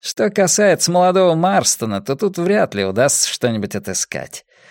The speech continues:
Уже говорилось, что кто-нибудь снаружи мог подсыпать что-нибудь в его стакан, прежде чем он наполнил его во второй раз.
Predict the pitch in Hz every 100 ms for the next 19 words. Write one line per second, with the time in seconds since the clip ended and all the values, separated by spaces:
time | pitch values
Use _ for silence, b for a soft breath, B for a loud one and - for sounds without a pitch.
0 | b b 180 196 196 202 208 202 117 92
1 | - 113 117 - 113 170 147 - 131 123
2 | 113 156 165 131 135 147 196 - 135 -
3 | - 160 151 - - 147 131 120 113 117
4 | 113 110 - 104 101 139 160 - 104 85
5 | - 113 120 123 135 151 151 165 175 175
6 | 180 170 - 175 196 208 214 -